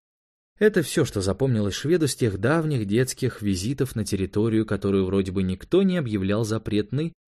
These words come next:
но куда, тем не менее, практически не вторгались вездесущие школьники. У чуть покосившихся решетчатых, крашеных в зеленый цвет ворот, швед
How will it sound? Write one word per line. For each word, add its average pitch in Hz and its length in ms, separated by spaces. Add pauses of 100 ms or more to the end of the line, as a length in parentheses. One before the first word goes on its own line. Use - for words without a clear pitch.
(120)
но 120 140
куда, 131 240
тем 190 180
не 190 80
менее, 185 260
практически 156 840
не 151 120
вторгались 110 600
вездесущие 98 760
школьники. - 580 (1160)
У 104 160
чуть 202 280
покосившихся 135 760
решетчатых, 101 1000
крашеных 104 840
в 101 80
зеленый 98 480
цвет 98 320
ворот, 95 400 (540)
швед 185 500